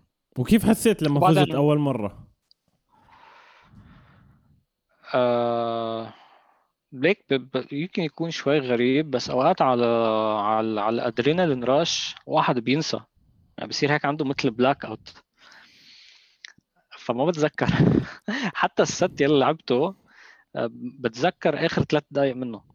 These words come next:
Speaker 2: كل شي صار قبل، يعني أوكي بحضرها بالفيديو، بتشوف حال شو عملت، بس إنه أنا بعقلي ما بتذكر شي من هدول.
Speaker 1: هذا هو
Speaker 2: فلقيت
Speaker 1: ن-،
Speaker 2: كان في
Speaker 1: نفس
Speaker 2: كتير
Speaker 1: الست اللي لعبت في فيروز،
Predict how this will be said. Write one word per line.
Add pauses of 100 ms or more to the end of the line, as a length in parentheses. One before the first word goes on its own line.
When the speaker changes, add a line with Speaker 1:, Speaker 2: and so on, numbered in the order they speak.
(100)
Speaker 2:
كل
شي
صار
قبل،
يعني
أوكي
بحضرها
بالفيديو، (300)
بتشوف
حال
شو
عملت،
بس
إنه
أنا
بعقلي (360)
ما
بتذكر
شي
من
هدول. (400)
Speaker 1:
هذا
هو
Speaker 2:
فلقيت
Speaker 1:
ن-،
Speaker 2:
كان
في
Speaker 1:
نفس
Speaker 2:
كتير
Speaker 1:
الست
اللي
لعبت
في
فيروز،